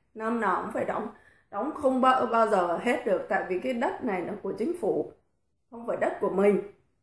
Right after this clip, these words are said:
chỉ là cái nhà mình xây lên cái đất này, cái quyền sở hữu của mình thôi, là chủ thôi. Nhưng cái đất này á, là của nhà nước, cho nên là cái, nó tính cái tiền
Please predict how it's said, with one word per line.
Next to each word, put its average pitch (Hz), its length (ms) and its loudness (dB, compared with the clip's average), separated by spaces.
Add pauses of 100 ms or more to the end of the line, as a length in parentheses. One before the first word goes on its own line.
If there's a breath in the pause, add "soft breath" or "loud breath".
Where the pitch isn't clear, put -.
(440)
chỉ 180 120 -10
là 175 260 -4
cái 262 80 0
nhà 208 520 6
mình 185 300 4
xây 247 360 6
lên 233 300 2
cái 247 100 2
đất 294 180 0
này, 185 360 0
cái - 140 -6
quyền 185 260 4
sở 175 220 2
hữu 196 340 0
của 185 100 -2
mình 180 300 2
thôi, 214 280 2
là 185 220 -4
chủ 185 400 -2
thôi. 220 260 2 (500 soft breath)
Nhưng 233 240 -10
cái 247 100 -4
đất - 280 -4
này 190 200 -4
á, - 160 -2 (160)
là 190 160 -10 (120)
của 170 340 2
nhà 202 120 0
nước, 262 240 4 (920)
cho 226 80 -12
nên 240 260 -2
là 208 460 -2 (260)
cái, 277 200 -8 (160)
nó 254 180 -10 (200)
tính 247 320 0
cái 320 80 -4
tiền 185 320 0